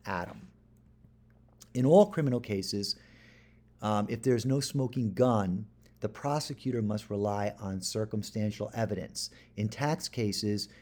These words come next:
this is, um, secret, uh, talk, or, um, this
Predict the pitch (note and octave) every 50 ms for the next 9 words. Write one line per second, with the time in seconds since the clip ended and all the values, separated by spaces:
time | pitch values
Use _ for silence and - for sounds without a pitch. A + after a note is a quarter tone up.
0 | - - - F#2 F#2 G2+ A#2+ B2+ C3 C3 - - - - - A2 G#2+ G#2 G2+ G2+
1 | G2+ G2+ G#2 G2 - - - - - - - - - - - G2 G2 F#2+ F#2+ G2
2 | F#2+ F#2+ F#2 F2+ F2+ F#2 - - - - - F3 D#3+ - D3 D3 C3 - - -
3 | - - - - G#2+ G#2 G2+ G#2 G#2+ A2 A2+ B2 B2+ - - - D#3+ D3 B2 A2
4 | A2 - - - - A#2+ G#2+ G#2+ G#2+ G#2+ G#2+ - - A2 G#2+ G#2 G#2 G#2 D3+ C#3
5 | - -